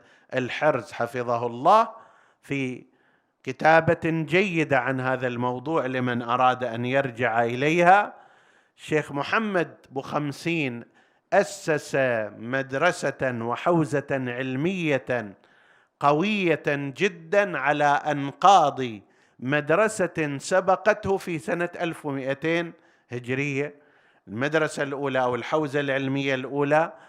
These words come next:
مدرسة آل أبي خميس، في سنة ألف ومائتين تأسست، لكن بعد مدة قصيرة من الزمان صارت أحداث في الأحساء ومشاكل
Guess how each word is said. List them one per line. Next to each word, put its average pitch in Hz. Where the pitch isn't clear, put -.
مدرسة 143
آل 147
أبي 156
خميس، 175
في 123
سنة 151
ألف 180
ومائتين 147
تأسست، 196
لكن 180
بعد 160
مدة 160
قصيرة 156
من 131
الزمان 156
صارت 175
أحداث 143
في 131
الأحساء 135
ومشاكل 175